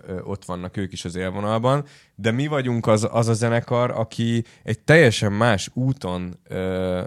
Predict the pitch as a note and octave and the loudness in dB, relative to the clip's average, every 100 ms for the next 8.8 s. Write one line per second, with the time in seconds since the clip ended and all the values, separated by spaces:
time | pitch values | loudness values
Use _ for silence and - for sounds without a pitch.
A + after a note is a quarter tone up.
0 | - G2 F#2+ G#2 C#3+ B2+ A#2+ A2 G#2 - | -4 -4 -4 0 4 4 2 -2 -4 -4
1 | B2+ - F#2+ - - _ _ _ _ _ | -6 0 0 0 -20 _ _ _ _ _
2 | G2 F#2 F2 - A2 F2+ G2 F#2 - F#2+ | 0 0 0 4 4 4 -2 -2 2 4
3 | F#2+ F2 G#2 G#2 F#2+ F#2 F#2 G2 G#2+ A2+ | 4 2 2 4 6 4 2 2 2 2
4 | G#2 G2 G2 G2+ G2+ A2+ G2+ E2+ F2 E2+ | 0 0 0 2 4 2 0 -4 -4 -4
5 | F2 F2+ - - F2+ F2 F2+ - F#2 F2 | -4 -6 -8 -6 -2 -2 -2 -4 -4 -4
6 | E2 E2+ F#2 - - G#2 G2 G#2 G#2 G#2 | -6 -4 -4 -4 -4 -2 -2 -2 -2 -4
7 | - D3 A2+ F2 - F2 F2+ - F#2 F#2+ | -6 -6 -4 -6 -6 -8 -8 -8 -6 -6
8 | G#2 - - _ - F#2+ F#2 F#2 | -10 -20 -20 _ 2 4 4 2